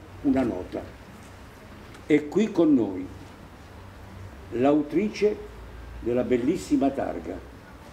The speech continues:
che voi, che adesso scopriremo, il cui testo abbiamo discusso. Io le ho chiesto, ho chiesto una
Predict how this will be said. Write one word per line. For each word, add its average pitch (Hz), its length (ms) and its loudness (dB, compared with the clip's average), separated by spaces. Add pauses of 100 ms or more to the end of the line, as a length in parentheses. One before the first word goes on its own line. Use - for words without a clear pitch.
(240)
che 110 120 0
voi, 135 460 4
che 113 120 -6
adesso 117 540 2 (180)
scopriremo, 143 760 4 (1700)
il 104 180 -6
cui 110 140 -2
testo 139 340 2
abbiamo 113 560 0 (460)
discusso. 170 640 2 (340)
Io 101 160 -2
le 104 100 -2
ho 107 100 -2
chiesto, 117 440 -2 (500)
ho - 80 -4 (320)
chiesto 110 260 -4
una 92 480 -8